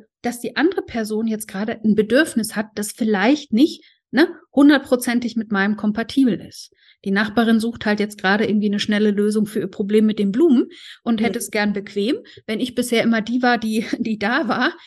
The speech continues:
Speaker 1: dann ist ja klar, dass die doch erstmal auf mich zukommt.
Speaker 2: Mhm.
Speaker 1: Ja, aber, aber, aber wahrscheinlich wird die jetzt nicht die, die Nachbarschaft aufkündigen, ne, wenn ich an der Stelle einmal sag, "Du, diesmal kann, haut das mit den Blumen nicht hin." Absolut.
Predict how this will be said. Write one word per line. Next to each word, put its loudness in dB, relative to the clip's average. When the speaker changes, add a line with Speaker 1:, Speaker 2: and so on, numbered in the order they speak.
Speaker 1:
dann -6
ist -4
ja -2
klar, -2
dass -2
die -6
doch -4
erstmal -8
auf -12
mich -10
zukommt. -8
Speaker 2:
Mhm. 0
Speaker 1:
Ja, 4
aber, 0
aber, 2
aber 0
wahrscheinlich 4
wird 0
die 0
jetzt -2
nicht -2
die, -2
die 0
Nachbarschaft -2
aufkündigen, 0
ne, 0
wenn 0
ich -6
an -2
der -4
Stelle -6
einmal -2
sag, -6
"Du, -6
diesmal -4
kann, -6
haut -4
das -8
mit -4
den -4
Blumen -4
nicht -6
hin." -16
Absolut. -4